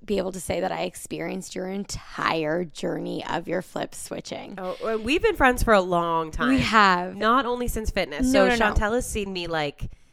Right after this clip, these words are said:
Speaker 2: doing nothing. She's
Speaker 1: Yeah.
Speaker 2: seen Lazy Meg.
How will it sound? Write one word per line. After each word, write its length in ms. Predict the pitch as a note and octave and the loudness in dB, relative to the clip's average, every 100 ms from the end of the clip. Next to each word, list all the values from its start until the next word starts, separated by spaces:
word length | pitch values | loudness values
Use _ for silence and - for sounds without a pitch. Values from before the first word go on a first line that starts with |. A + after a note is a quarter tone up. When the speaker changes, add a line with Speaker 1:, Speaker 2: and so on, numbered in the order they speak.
| _ - _ _ | _ -20 _ _
Speaker 2:
doing 340 | E3+ F3+ D#3 D3+ | 4 6 4 -2
nothing. 480 | C#3 C#3 - - - | -2 -2 -4 -10 -10
She's 100 | G#3 | 0
Speaker 1:
Yeah. 280 | F4 A4 D4 | 2 4 2
Speaker 2:
seen 280 | A3+ E3+ E3 | 2 -2 -4
Lazy 260 | F3 - | -4 -6
Meg. 340 | E3+ C#3+ - | -8 -8 -8